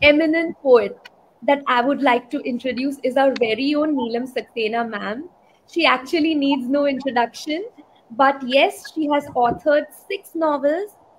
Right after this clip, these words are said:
and nine short story collections,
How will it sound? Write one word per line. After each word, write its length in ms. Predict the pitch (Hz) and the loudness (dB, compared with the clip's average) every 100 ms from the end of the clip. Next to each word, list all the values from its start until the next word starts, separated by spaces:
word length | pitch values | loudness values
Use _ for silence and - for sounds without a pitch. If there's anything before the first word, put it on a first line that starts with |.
| _ | _
and 240 | 294 294 294 | -2 0 0
nine 360 | 269 269 339 403 | 0 0 -2 -6
short 400 | - - 320 349 | -12 -2 0 0
story 380 | 349 - 302 311 | -4 -8 -6 -6
collections, 720 | 320 277 233 226 - 226 269 | -6 -6 -6 -8 -16 -14 -14